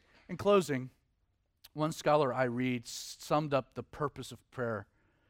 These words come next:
really eloquently, better than I could, so I'll read it. He write, he writes, "Prayer changes things,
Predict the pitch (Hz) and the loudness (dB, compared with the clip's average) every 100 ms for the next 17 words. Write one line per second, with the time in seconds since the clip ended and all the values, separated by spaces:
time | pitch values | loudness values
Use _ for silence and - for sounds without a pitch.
0 | _ _ _ _ _ _ 214 254 190 190 | _ _ _ _ _ _ 6 8 10 10
1 | 185 165 127 131 139 _ _ _ _ 131 | 8 0 -2 -4 -6 _ _ _ _ 0
2 | 165 170 147 135 151 - 131 - 120 123 | 2 2 2 4 4 2 -6 -4 0 0
3 | 127 160 95 - _ _ _ _ _ _ | 0 -4 -6 -12 _ _ _ _ _ _
4 | _ _ _ _ _ _ _ _ _ _ | _ _ _ _ _ _ _ _ _ _
5 | - 208 196 196 185 - - 190 185 185 | -2 4 10 10 8 2 -4 4 6 6
6 | 175 - - 220 220 202 190 - 190 196 | 4 -4 4 8 8 8 4 2 2 2
7 | 165 139 - - 95 71 50 - - - | 0 -4 -8 -12 -16 -18 -20 -20 -20 -20